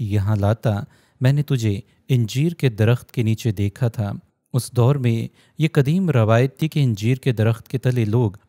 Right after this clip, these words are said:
आम तौर पर दुआ के लिए रुका करते थे। इस तरह मसीह खुदावंद ने आपके दिली ख्यालात और शख्सियत को जान लिया।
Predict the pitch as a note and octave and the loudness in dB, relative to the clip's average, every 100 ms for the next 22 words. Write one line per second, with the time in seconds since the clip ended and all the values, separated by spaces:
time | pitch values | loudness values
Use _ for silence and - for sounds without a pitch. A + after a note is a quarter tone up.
0 | - C3 E3 F3+ C3+ A#2+ A#2 A#2+ B2+ _ | 0 2 2 0 2 2 2 0 -2 _
1 | - G#2+ A#2 C#3 C3 A2+ A2+ A2+ - A#2+ | -4 2 2 2 -2 -2 0 0 0 -2
2 | B2 A2+ - G#2 - A#2 A#2 G#2 A2+ - | 0 0 -2 -4 -2 -4 -2 -4 -6 -12
3 | _ _ - D3+ - F3+ G3+ D3+ D3+ C3+ | _ _ -8 -6 0 0 2 0 0 -2
4 | B2 G#2+ A#2 D3+ C3 B2+ - A2+ A2 - | 0 2 2 0 0 -2 -2 -2 -2 -2
5 | G#2+ A2 C3+ C#3+ A#2 G2 F#2 F#2 A#2 - | -2 0 0 -2 0 0 2 2 0 -2
6 | _ _ A#2+ A2 - A2 - - C#3 D3+ | _ _ -2 0 0 -4 -4 -6 -4 -4
7 | - B2 G2 F#2+ G2 F#2+ F#2+ F#2 | -4 -4 0 0 0 -4 -4 -4